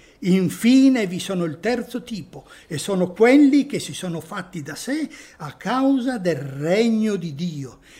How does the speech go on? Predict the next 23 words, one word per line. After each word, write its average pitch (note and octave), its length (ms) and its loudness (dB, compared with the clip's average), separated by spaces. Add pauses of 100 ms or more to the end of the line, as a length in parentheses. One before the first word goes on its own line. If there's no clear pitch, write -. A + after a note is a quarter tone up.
Ed D#3+ 220 -8
è D3+ 80 -4
bello F3+ 420 2
leggere, D3 640 -4 (380)
va C3 140 -12
bene, D#3 360 -4
due C4+ 220 4
persone. F#3+ 680 -6 (180)
Il D3+ 120 -8
primo C4+ 300 2
eunuco A#3+ 380 2
che G3+ 100 -4
si F#3+ 100 -6
è F#3 60 -8
fatto G#3+ 240 -10
da F#3 60 -6
sé, F#3+ 180 -6
sapete F3+ 400 -12
chi E3+ 160 -8
è? - 220 -12
È E3 100 -12
San F3 340 -2
Paolo. C3+ 540 -6